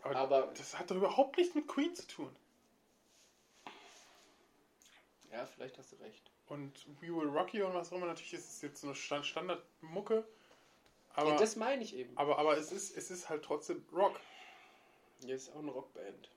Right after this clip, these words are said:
Speaker 1: Oder, oder, oder We Are The Champions oder was auch immer. Das ist halt, ist halt auch, ich, für mich ist es halt eben, wenn du eine Band hast und sozusagen jeder ein eigenes Instrument spielt, ist es für mich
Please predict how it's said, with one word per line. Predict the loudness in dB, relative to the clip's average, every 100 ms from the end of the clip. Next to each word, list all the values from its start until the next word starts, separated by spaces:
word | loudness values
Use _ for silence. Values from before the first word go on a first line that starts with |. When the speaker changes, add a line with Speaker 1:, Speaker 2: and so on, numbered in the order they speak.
| _ _ _ _ _ _
Speaker 1:
Oder, | 0 4 4
oder, | 4 4 2 0 -2 -8
oder | -6 -4 -4
We | -6 -4
Are | -2
The | -4
Champions | -6 -8 -10 -18 -18 -18
oder | -8
was | -4 -4
auch | -6
immer. | -16 -16 -18 -20 -20 _ -20 -20 -20 -4 -4 -4 -10
Das | -10
ist | -8 -4
halt, | -4 -4 -8 -20 -16
ist | -10 -6
halt | -6 -8 -4
auch, | -2 -2 -6
ich, | -14 -18 -20 -20
für | -14 -6
mich | -2 0
ist | -2 -2
es | 0
halt | 2
eben, | 2 -2
wenn | -2
du |
eine | -4
Band | 4 6 6 6
hast | 2 2 -2 -20 -20 -20 -20 _
und | -12 -10
sozusagen | -4 -4 -2
jeder | 0 4 4
ein | 4 0
eigenes | 0 -2 -8
Instrument | -14 -14 -6 -4 -4
spielt, | -4 -8 -8
ist | -10
es | -12 -10
für | -10
mich | -10 -12 -14